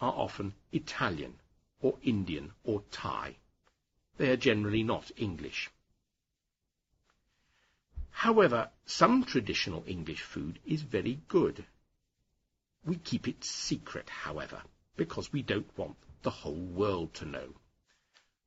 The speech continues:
One of our secrets is rhubarb. You can see a picture of a rhubarb plant on the website and on your iPod screens. It has red stems and big leaves.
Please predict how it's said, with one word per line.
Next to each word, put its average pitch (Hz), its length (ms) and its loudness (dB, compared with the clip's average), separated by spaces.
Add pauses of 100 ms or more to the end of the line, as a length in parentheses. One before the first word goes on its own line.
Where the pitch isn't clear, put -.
One 131 200 6
of 202 140 6
our 131 160 2
secrets - 640 -4
is 151 260 2 (120)
rhubarb. 85 680 -2 (1200)
You 208 140 4
can 165 200 6
see - 340 0
a - 100 0
picture - 460 0
of 87 120 -2
a 95 60 2
rhubarb 80 640 -4
plant 76 440 -6 (160)
on 113 200 0
the 123 80 4
website - 680 0 (460)
and 139 160 4
on 95 160 0
your 113 300 0
iPod 98 560 0
screens. 71 720 -8 (640)
It 131 140 2
has 135 280 0
red 139 480 8
stems 82 880 -2
and 87 200 -10 (120)
big 127 240 -4
leaves. 110 680 -2